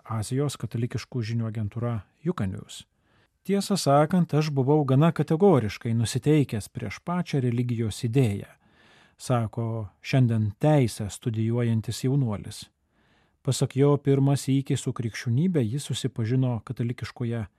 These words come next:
mokykloje, kuriuose mokinasi dėl geros jų reputacijos ir daug nekrikščionių. Čia perskaitė ir Naujojo Testamento knygas, bet neslėpė, jis tuo metu nebuvo jų giliau paliestas ar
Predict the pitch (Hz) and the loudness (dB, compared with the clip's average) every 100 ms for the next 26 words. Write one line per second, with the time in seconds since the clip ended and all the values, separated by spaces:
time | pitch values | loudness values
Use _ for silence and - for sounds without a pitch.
0 | _ _ - 143 117 104 - - - - | _ _ -2 -2 -2 -10 -10 -12 -12 -18
1 | _ _ _ - 135 131 - 123 95 _ | _ _ _ -6 -2 0 0 -4 -6 _
2 | 123 107 165 180 - 175 147 - 123 110 | -6 -2 -2 -2 -2 -2 -2 -4 -10 -8
3 | 107 113 120 120 - 139 143 151 190 202 | -6 -6 -4 -4 -2 0 0 -2 0 2
4 | 190 - 175 151 - _ _ 180 165 131 | 0 0 0 0 -6 _ _ 0 2 2
5 | 127 120 127 143 - 170 - - 95 90 | 0 0 0 0 -2 -8 -8 -4 -4 -6
6 | 92 95 _ _ _ _ _ _ _ _ | -10 -14 _ _ _ _ _ _ _ _
7 | - 247 208 196 - 202 180 190 165 147 | -4 -2 2 2 2 0 2 2 4 4
8 | 170 160 151 147 143 - 143 143 156 143 | 4 2 2 0 -2 -2 0 2 2 0
9 | 131 143 151 180 113 - 120 110 160 - | -2 -2 0 0 0 -2 -6 0 0 2
10 | 143 143 - 143 - 131 139 - - _ | 2 2 0 -4 -2 -2 -2 -4 -10 _
11 | _ _ _ _ 151 139 123 - 139 127 | _ _ _ _ 2 2 2 2 2 2
12 | 110 127 120 110 - _ _ - 143 123 | 2 2 2 -2 -4 _ _ -2 0 0
13 | 120 117 117 - 127 123 110 - 110 - | 0 0 -4 -4 -4 -2 -4 -8 -10 -10
14 | - _ _ _ 131 110 | -18 _ _ _ -4 -4